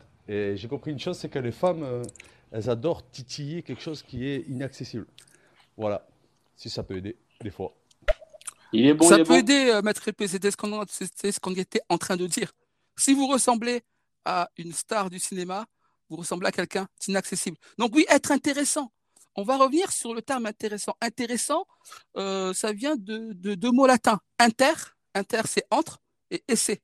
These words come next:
Speaker 3: Esse, c'est être. Euh, et c'est un peu comme dans, dans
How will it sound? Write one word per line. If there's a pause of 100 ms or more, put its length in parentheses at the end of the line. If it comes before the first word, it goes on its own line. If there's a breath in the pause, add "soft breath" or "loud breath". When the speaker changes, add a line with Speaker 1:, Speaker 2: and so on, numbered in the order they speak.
(200)
Speaker 3:
Esse,
c'est
être. (640)
Euh, (240 soft breath)
et
c'est
un
peu
comme
dans,
dans